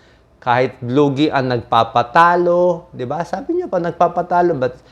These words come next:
si Doc ang bait-bait, oh, lagi nagpapatalo, hindi lumalaban, oh, hindi okay. Eh, nasa Bible, <laughs> hindi man nakasulat sa Bible, pag binato ka ng bato, batuin mo ng tinapay.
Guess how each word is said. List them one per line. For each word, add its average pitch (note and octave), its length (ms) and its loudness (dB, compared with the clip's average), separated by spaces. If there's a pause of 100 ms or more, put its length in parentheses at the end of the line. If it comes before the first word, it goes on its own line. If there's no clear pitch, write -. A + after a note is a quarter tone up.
(140)
si A#2+ 160 -8
Doc C#3+ 160 -2
ang A#2+ 160 -4
bait-bait, A2 480 -6
oh, C3+ 80 -8
lagi G#2 320 -4
nagpapatalo, A2+ 880 -2
hindi A2 160 -2
lumalaban, G#2+ 720 -6
oh, B2+ 80 -6
hindi A#2+ 320 -4
okay. C#3+ 480 -6 (400)
Eh, G3 240 0
nasa G3+ 320 0
Bible, F#3 500 4
<laughs> D#3 60 -8
hindi D#4 160 -4
man E3 240 -4
nakasulat D3 480 -6
sa D3+ 80 -8
Bible, A#2+ 480 -2
pag A#2 160 -2
binato A#2 400 -2
ka B2 80 -2
ng A#2 160 -4
bato, G#2+ 320 -2
batuin G#2+ 400 -4
mo G#2+ 80 -6
ng G#2+ 160 -10
tinapay. A2+ 560 -8